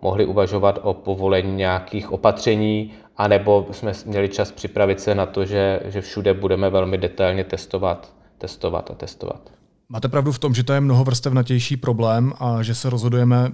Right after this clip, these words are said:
Speaker 2: eh, mezi několika špatnými rozhodnutími. A napadá mě ještě jeden moment. Nemůže mít vláda strach z toho, eh, že by se ty velké podniky mohly se státem soudit o docela velké peníze?
Speaker 1: To samozřejmě je pravda, zároveň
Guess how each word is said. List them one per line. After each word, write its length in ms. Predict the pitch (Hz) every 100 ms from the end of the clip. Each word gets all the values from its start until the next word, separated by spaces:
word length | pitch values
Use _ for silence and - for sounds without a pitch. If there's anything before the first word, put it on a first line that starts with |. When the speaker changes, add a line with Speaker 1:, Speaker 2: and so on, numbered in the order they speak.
| - _
Speaker 2:
eh, 180 | 123 120
mezi 240 | 120 120
několika 460 | 123 117 123 117 131
špatnými 560 | - 123 113 120 120 127
rozhodnutími. 800 | 117 113 110 117 - 113 113 123 - - - - -
A 300 | 117 113 117
napadá 320 | 131 127 123
mě 120 | 135
ještě 200 | 131 131
jeden 200 | 139 151
moment. 360 | 160 208 135 110
Nemůže 280 | 113 120 127
mít 160 | 147
vláda 320 | 123 117 117
strach 300 | 123 - 131
z 120 | - -
toho, 360 | 123 117 123 127 -
eh, 140 | 123
že 100 | 113
by 80 | 120
se 120 | 127
ty 100 | 123
velké 320 | 123 113 127
podniky 640 | 123 117 110 110 123 123 123 -
mohly 460 | 127 120 117 123 127 -
se 160 | -
státem 400 | 120 120 110 127
soudit 460 | 123 127 117 120 120 -
o 140 | 120
docela 280 | 117 113 123
velké 280 | 113 110 120
peníze? 460 | 113 101 156 190 202 _ _ _ _ _
Speaker 1:
To 80 | -
samozřejmě 680 | 123 135 131 143 147 143 - - - _ _ _ _ _ _ _
je 200 | 127 131
pravda, 680 | 127 104 107 107 113 131 -
zároveň 580 | 117 117 120 139 147